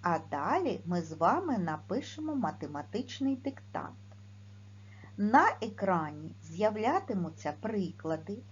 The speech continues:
а ви будете записувати в зошит тільки відповіді. Глянули, наприклад, розв'язали, відповідь записали.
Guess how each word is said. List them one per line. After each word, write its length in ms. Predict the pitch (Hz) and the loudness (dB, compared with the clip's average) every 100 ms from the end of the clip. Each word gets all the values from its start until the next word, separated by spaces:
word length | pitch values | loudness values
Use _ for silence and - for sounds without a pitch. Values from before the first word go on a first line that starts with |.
| - - - | -16 -16 -4
а 140 | - 208 | 4 6
ви 240 | 190 254 | 6 0
будете 560 | 175 202 185 180 180 160 | 0 -2 0 2 2 2
записувати 1040 | 165 156 - 165 202 - 330 285 - 147 - | 2 0 -2 -2 -2 -2 0 0 0 -8 -8
в 40 | 160 | -6
зошит 600 | - 190 262 302 - - - - | 2 6 6 4 -6 -10 -14 -6
тільки 720 | - 214 285 339 - 294 294 - | 0 2 4 2 2 2 0 -4
відповіді. 920 | 160 151 160 - - - - - - - - - - | -12 -8 -10 -10 -8 -6 -8 -10 -16 -16 -16 -18 -12
Глянули, 580 | 143 156 151 180 226 302 | 0 6 6 6 4 6
наприклад, 540 | 339 339 349 349 359 359 | 4 4 2 2 0 0
розв'язали, 920 | - 311 - 143 139 156 185 339 403 - - 165 | 4 6 6 2 0 8 10 10 6 0 -12 -4
відповідь 560 | 180 202 285 285 294 - - | -2 0 2 2 2 -6 -10
записали. 800 | 170 240 - 202 - - - | 0 0 0 -10 -8 -10 -10